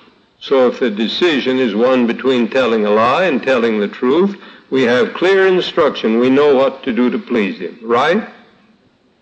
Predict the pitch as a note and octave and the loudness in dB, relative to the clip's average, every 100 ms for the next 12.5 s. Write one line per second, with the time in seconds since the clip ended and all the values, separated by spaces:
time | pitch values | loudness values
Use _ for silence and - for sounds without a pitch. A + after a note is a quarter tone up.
0 | _ - F#3 - G3+ F3+ F3 E3 D#3+ A2+ | _ -4 -2 2 4 4 2 2 0 0
1 | B2 A#2+ A#2 A#2 G#2 G2+ G#2+ D3+ E3+ - | 2 4 4 2 0 0 0 2 0 0
2 | G#2+ - - - _ _ _ _ _ _ | -2 -2 -10 -20 _ _ _ _ _ _
3 | _ _ _ C3 C3+ C3 A#2+ C#3 C3+ B2+ | _ _ _ -2 2 2 2 2 2 0
4 | C#3+ C#3+ C#3 C3+ C3+ C#3 D3 F#3 G3+ G3+ | 2 2 2 0 0 0 0 0 0 -2
5 | - - - B2+ B2+ B2+ G2+ C#3 C3+ C#3+ | -10 -14 -4 0 2 0 0 0 2 2
6 | E3+ C#3 A2+ G#2+ B2 G#2 G2+ G2+ G#2+ A2+ | 0 0 0 0 0 -2 -2 -2 0 0
7 | B2+ B2 B2+ C3 C#3+ - E3 - - F#2+ | 0 0 0 0 -2 0 -2 -2 -6 -8
8 | E2 - - - _ _ _ _ _ _ | -8 -16 -20 -20 _ _ _ _ _ _
9 | _ _ _ _ F3+ E3+ F#3+ G3 - G#3+ | _ _ _ _ -6 -2 0 -2 -2 0
10 | F#3+ A#2+ G2+ F#3+ - - - - - - | 0 0 -2 -2 -2 -6 -6 -10 -16 -20
11 | - - D#3+ F3+ G3 F#3 - B2 A2 A2 | -14 -2 0 2 2 0 -2 -4 -2 -4
12 | F#2+ F#2 - - - | -4 -6 -6 -14 -20